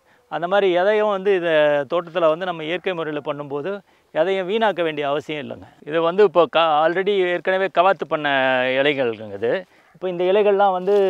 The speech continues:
சருகாயிடுது. இது அப்படியே மக்கி கொஞ்சம் மழை வந்தது அப்படின்னு சொன்னா, இந்த செடிகளுக்கு உரமாயிடும். இப்போ என்னோட இடது பக்கம், வலது பக்கம் எது ரெண்டு சே-, ரெண்டு, ரெண்டு இடத்துலையும் வந்து நான் கொய்யா தாங்க வச்சிருக்கேன். மொத்த தோட்டத்துல வந்து ரெண்டு ஏக்கர் வந்து கொய்யா வச்சிருக்கேன்.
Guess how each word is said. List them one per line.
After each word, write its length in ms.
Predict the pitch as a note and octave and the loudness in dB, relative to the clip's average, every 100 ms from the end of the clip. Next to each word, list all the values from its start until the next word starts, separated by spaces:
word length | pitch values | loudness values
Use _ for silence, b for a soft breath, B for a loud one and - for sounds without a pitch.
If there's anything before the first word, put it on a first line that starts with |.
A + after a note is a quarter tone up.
| F3+ E3 D#3+ D#3 D3+ C#3+ C3 | 0 -2 -2 -2 -2 -4 -2
சருகாயிடுது. 680 | F3 F3+ E3 C3+ A2+ D3 F3+ B B | 0 4 4 2 -6 -8 -10 B B
இது 120 | F#3+ | -4
அப்படியே 260 | F#3 F#3 A#3 | -2 2 2
மக்கி 320 | G3 F#3+ A#3 | 2 -2 -2
கொஞ்சம் 240 | G#3 F#3+ | -4 -4
மழை 200 | F3+ F#3+ | 0 2
வந்தது 320 | G3+ F#3 F3+ F3+ | 2 0 -4 -4
அப்படின்னு 160 | E3+ | -4
சொன்னா, 240 | D#3+ F3 A3 | -6 -6 -4
இந்த 180 | F#3+ F3 | -4 -4
செடிகளுக்கு 500 | F#3 G3 F#3+ F3 D#3 | -2 0 -2 -2 0
உரமாயிடும். 500 | F3 F3+ D#3 B2+ F3+ F#3 b | 2 4 4 2 0 -6 b
இப்போ 180 | _ D3 | _ -4
என்னோட 340 | D3+ F3 F3+ | -4 0 2
இடது 340 | F3 F#3 G#3+ | 2 2 -2
பக்கம், 300 | G3+ G3 G#3+ | -2 -4 -2
வலது 280 | F#3+ F3+ F#3+ | 0 0 0
பக்கம் 300 | F3 F3 F#3+ | -4 -4 -2
எது 420 | F#3 E3 E3+ E3 | -2 -4 -4 -6
ரெண்டு 240 | D3+ E3+ F3+ | -6 -6 -6
சே-, 280 | - E3+ D3+ | -6 -6 -6
ரெண்டு, 500 | D#3 E3+ F3+ F3 E3+ | -6 -6 -6 -4 -6
ரெண்டு 300 | D#3+ F3 F3 | -8 -6 -6
இடத்துலையும் 300 | F3 F#3 F3+ | -6 -6 -6
வந்து 200 | E3 F3+ | -6 -8
நான் 180 | E3+ C#3+ | -8 -4
கொய்யா 280 | D#3 F3 | -2 0
தாங்க 260 | E3 E3 D#3+ | 0 0 -6
வச்சிருக்கேன். 480 | - C3+ B2+ D3 F#3+ _ _ _ | -8 -8 -6 -6 -10 _ _ _
மொத்த 240 | D3+ D#3 F#3 | -10 -8 -6
தோட்டத்துல 400 | F3+ F#3 F#3 F3+ | -4 -4 -4 -2
வந்து 240 | E3+ E3+ F#3+ | -4 -4 -6
ரெண்டு 280 | D#3+ F3+ | -6 -6
ஏக்கர் 320 | F3+ F#3+ F3+ F#3 | -2 -2 -2 -6
வந்து 240 | F3 F#3 | -6 -8
கொய்யா 280 | E3 E3 F3 | -6 -2 -2
வச்சிருக்கேன். 420 | D3 C3+ - C3 | -2 -8 -14 -16